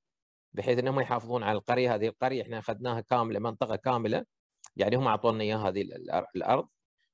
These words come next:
آه، تبرعوا فيها أهل القرية، بحيث أن نعمل فيها ال-، مشروع المدرسة ال-، البامبو، وأيضا، آه، تدريباتنا الخاصة بال-، بالطلبة والشباب.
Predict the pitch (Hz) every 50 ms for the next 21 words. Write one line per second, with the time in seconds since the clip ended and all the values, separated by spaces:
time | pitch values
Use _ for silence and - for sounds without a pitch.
0 | _ - 104 90 87 90 87 82 78 - 110 104 117 110 107 101 101 - 120 107
1 | 85 104 110 101 104 - 117 123 131 147 151 120 113 127 147 143 143 120 120 113
2 | 117 113 101 113 113 107 - 107 104 104 110 110 110 - - _ _ _ _ _
3 | _ _ - - 95 98 95 95 92 90 87 85 85 80 80 80 76 - 82 -
4 | 92 98 104 - - 113 117 107 87 95 95 92 95 107 104 104 110 110 - 107
5 | 101 - 95 90 85 78 73 73 73 76 76 - 85 85 120 127 131 120 135 160
6 | 202 196 _ _ _ _ _ _ _ _ - 101 104 90 95 113 113 107 117 120
7 | 120 117 101 87 92 87 87 85 82 - 123 101 104 104 104 90 110 107 107 107
8 | - 104 107 110 107 - 80 87 - - 98 104 - - 107 92 90 90 - _
9 | _ - 92 90 _ - 98 101 101 92 95 90 85 - - - - -